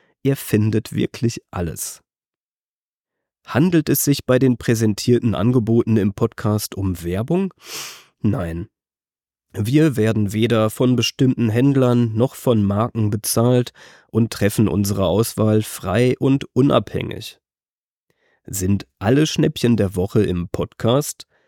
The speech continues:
Es handelt sich um eine persönliche Auswahl bundesweit erhältlicher Schnäppchen. Wenn ihr mehr Schnäppchen sucht, findet ihr sie auf discounto punkt de.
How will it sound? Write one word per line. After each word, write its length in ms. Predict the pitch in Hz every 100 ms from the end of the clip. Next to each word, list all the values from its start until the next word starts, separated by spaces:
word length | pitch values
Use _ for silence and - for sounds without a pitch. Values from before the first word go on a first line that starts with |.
| _ _ _ _ _ _ _ _
Es 280 | 185 202 -
handelt 320 | 139 147 131
sich 220 | - 127
um 120 | 113 87
eine 180 | 104
persönliche 680 | 107 101 95 95 110 104 104
Auswahl 680 | 64 113 131 117 117 117 117
bundesweit 1000 | 123 147 160 147 139 113 104 117 120 -
erhältlicher 920 | 131 131 110 104 - 107 107 - 135
Schnäppchen. 680 | - 92 92 - - 98 95 - - - _
Wenn 280 | - 92 92
ihr 100 | 113
mehr 360 | 110 117 147 185
Schnäppchen 540 | - 160 156 - 147
sucht, 440 | 127 123 127 - -
findet 420 | - 92 98 -
ihr 140 | 101
sie 320 | 95 120 127
auf 260 | - 139 -
discounto 680 | 151 - - 87 104 120 120
punkt 140 | 101
de. 540 | 92 92 92 87 80